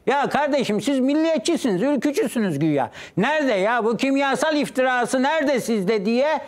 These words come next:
hesap sormamız lazım. Orada yazarların hepsinin adını, soyadını, annesinin, babasının adını verip, kimlik numaralarını verip, "Siz kimsiniz ya? Siz kimsiniz?" dememiz lazım. Diyemiyoruz.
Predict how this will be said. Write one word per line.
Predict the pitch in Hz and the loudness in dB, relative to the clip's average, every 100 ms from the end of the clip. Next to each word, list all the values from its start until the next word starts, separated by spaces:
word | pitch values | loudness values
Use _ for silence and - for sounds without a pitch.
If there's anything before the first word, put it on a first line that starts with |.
| - - | -12 -2
hesap | 254 277 311 - | 0 0 0 0
sormamız | 254 214 190 160 | 0 0 0 0
lazım. | 151 143 131 | 0 0 0
Orada | 196 294 262 | 0 2 0
yazarların | 233 226 247 285 285 277 | 0 0 0 0 0 0
hepsinin | 262 269 233 262 214 - - | 0 0 0 0 -2 -4 -2
adını, | 262 277 302 226 | 0 0 0 0
soyadını, | 185 311 294 226 240 269 | 0 0 0 0 0 0
annesinin, | 320 320 233 240 | 0 0 0 0
babasının | 285 311 285 277 | 0 0 0 0
adını | 311 285 294 285 | 0 0 0 0
verip, | 320 330 240 277 - | 0 0 -4 -8 -6
kimlik | 311 349 349 254 | -2 0 0 0
numaralarını | 277 254 254 285 294 311 | 0 0 0 0 0 0
verip, | 311 294 170 - | 0 0 -4 -4
"Siz | - 339 226 - | -2 0 -2 -2
kimsiniz | 330 311 208 247 190 139 | 0 0 0 0 0 0
ya? | 180 165 - - - - | 0 -2 -4 -6 -10 -4
Siz | 302 320 208 | -2 0 0
kimsiniz?" | 320 302 254 247 175 | 0 0 0 0 0
dememiz | 190 208 214 220 175 | 0 2 0 0 0
lazım. | 156 120 123 | 0 0 0
Diyemiyoruz. | 160 180 147 110 | 0 0 0 -2